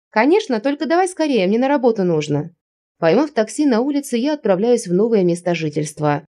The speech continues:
Сердце моё полно надежд, хоть я и понимаю, что жизнь в шеринге станет для меня тем ещё испытанием. Но, наверное, лучше жить в душевной общаге, чем в Москва-Сити с мужчиной, который делит вашу постель с вереницей любовниц.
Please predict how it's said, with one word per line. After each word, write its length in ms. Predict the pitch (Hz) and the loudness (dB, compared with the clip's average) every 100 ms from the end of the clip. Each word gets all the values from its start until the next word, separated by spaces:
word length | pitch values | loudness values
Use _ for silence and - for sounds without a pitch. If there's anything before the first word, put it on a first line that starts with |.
| _ _ | _ _
Сердце 440 | - 190 202 - | -2 0 0 0
моё 220 | 196 175 180 | 0 0 0
полно 300 | 185 196 240 | 0 2 0
надежд, 460 | 220 202 269 262 | 0 0 -4 -4
хоть 180 | 247 240 | -4 0
я 100 | 247 | 0
и 60 | 247 | 2
понимаю, 460 | 226 226 262 277 | 2 2 0 -2
что 200 | 262 214 | -2 0
жизнь 380 | 196 262 226 220 | 0 -2 0 -2
в 60 | - | -2
шеринге 500 | 285 302 277 247 247 | -2 0 0 -2 -6
станет 380 | - 294 277 | -4 -2 -2
для 160 | 208 220 | 0 0
меня 260 | 220 240 240 | 2 0 -2
тем 260 | 226 233 | -2 0
ещё 300 | 220 202 196 | 0 -2 -4
испытанием. 840 | 185 - 180 147 135 135 135 135 - _ _ - | -4 -2 0 0 0 -2 -4 -6 -12 _ _ 0
Но, 120 | 214 | 2
наверное, 460 | 285 359 330 269 | 2 2 2 0
лучше 300 | 240 302 - | 0 -2 -2
жить 200 | 208 254 | -2 -2
в 80 | 220 | -4
душевной 500 | 196 214 254 233 214 | -4 -2 0 2 2
общаге, 420 | 202 - 277 202 202 | 0 -2 -2 0 -2
чем 200 | 190 180 | 0 2
в 40 | |
Москва-Сити 640 | 175 175 180 170 285 254 | 0 0 0 0 -2 -2
с 80 | 220 | 0
мужчиной, 500 | 170 151 - 285 254 | 0 -2 -2 -2 0
который 340 | 240 180 160 160 | -2 -2 -2 -2
делит 320 | 233 240 208 | -2 -2 -2
вашу 240 | 214 208 | -4 -2
постель 380 | 180 175 - 196 | -4 -2 0 0
с 120 | 196 | 0
вереницей 460 | 160 151 156 151 160 | -4 -2 -4 -4 -2
любовниц. 680 | 156 151 147 147 147 - | -2 0 0 2 0 -4